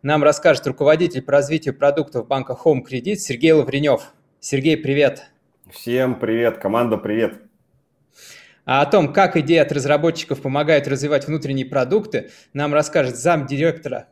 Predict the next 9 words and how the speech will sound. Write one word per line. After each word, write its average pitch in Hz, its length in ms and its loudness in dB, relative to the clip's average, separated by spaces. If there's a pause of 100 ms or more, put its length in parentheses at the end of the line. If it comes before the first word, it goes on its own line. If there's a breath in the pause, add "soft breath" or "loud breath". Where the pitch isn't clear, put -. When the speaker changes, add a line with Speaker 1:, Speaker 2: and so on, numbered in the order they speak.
(120)
Speaker 1:
ра-, 151 340 -4
Центра 160 360 -2
компетенций 139 600 -4
по 143 120 -6
реализации 143 520 0
диджитал-проектов 139 800 -2
Ростелекома 139 800 -2
Роман 135 320 0
Хазеев. 131 540 0